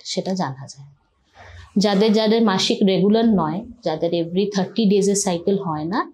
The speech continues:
তাদের জন্য এটা খুব নেসেসারি জানার জন্য যে কত উইকস actually চলছে। নেক্সট হচ্ছে সুগারের টেস্ট। ফার্স্ট ভিজিটে আসার সঙ্গে সঙ্গে ডাক্তার আপনাকে সুগারের টেস্ট দেবে, দেখার জন্যে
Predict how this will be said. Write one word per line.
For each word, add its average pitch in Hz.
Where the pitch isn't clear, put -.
তাদের 156
জন্য 170
এটা 196
খুব 254
নেসেসারি 208
জানার 175
জন্য 233
যে 277
কত 165
উইকস 202
actually 196
চলছে। -
নেক্সট 240
হচ্ছে 262
সুগারের 226
টেস্ট। -
ফার্স্ট 294
ভিজিটে 269
আসার 247
সঙ্গে 220
সঙ্গে 226
ডাক্তার 208
আপনাকে 208
সুগারের 175
টেস্ট -
দেবে, -
দেখার 180
জন্যে 208